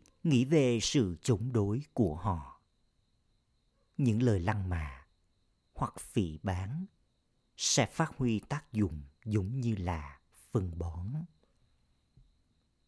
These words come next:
Khi con sử dụng phân bón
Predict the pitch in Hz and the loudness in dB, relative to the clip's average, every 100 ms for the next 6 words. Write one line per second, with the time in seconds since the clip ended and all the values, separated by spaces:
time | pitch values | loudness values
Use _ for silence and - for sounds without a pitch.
0 | _ _ _ _ _ _ _ _ _ _ | _ _ _ _ _ _ _ _ _ _
1 | _ - - 117 123 110 107 - 113 117 | _ -4 -2 2 2 4 4 2 4 2
2 | 82 - 107 90 95 95 143 | 0 4 4 6 0 0 -4